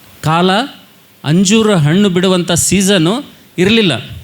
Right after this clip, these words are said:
ಹಾಗಾದರೆ ನಮಗೊಂದು ಪ್ರಶ್ನೆ ಬರ್ತದೆ, ಅದು ಅಂಜೂರ ಹಣ್ಣು ಬಿಡುವಂಥ ಕಾಲ ಅಲ್ಲ, ಅದು ಸೀಸನ್ ಅಲ್ಲ,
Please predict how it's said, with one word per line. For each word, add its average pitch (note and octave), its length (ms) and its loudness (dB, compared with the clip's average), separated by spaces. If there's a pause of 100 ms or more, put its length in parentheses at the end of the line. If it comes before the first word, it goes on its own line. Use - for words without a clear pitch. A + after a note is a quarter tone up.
(2000)
ಹಾಗಾದರೆ G#3+ 760 -2 (1080)
ನಮಗೊಂದು G#3 320 0
ಪ್ರಶ್ನೆ A#3+ 320 0
ಬರ್ತದೆ, G3 560 -4 (1900)
ಅದು G3+ 220 2
ಅಂಜೂರ G#3 580 2 (580)
ಹಣ್ಣು G#3 280 0
ಬಿಡುವಂಥ F#3+ 480 -2
ಕಾಲ E3 400 -2
ಅಲ್ಲ, C#3 280 0 (1200)
ಅದು D#3+ 180 0
ಸೀಸನ್ G3+ 480 0
ಅಲ್ಲ, D#3 240 0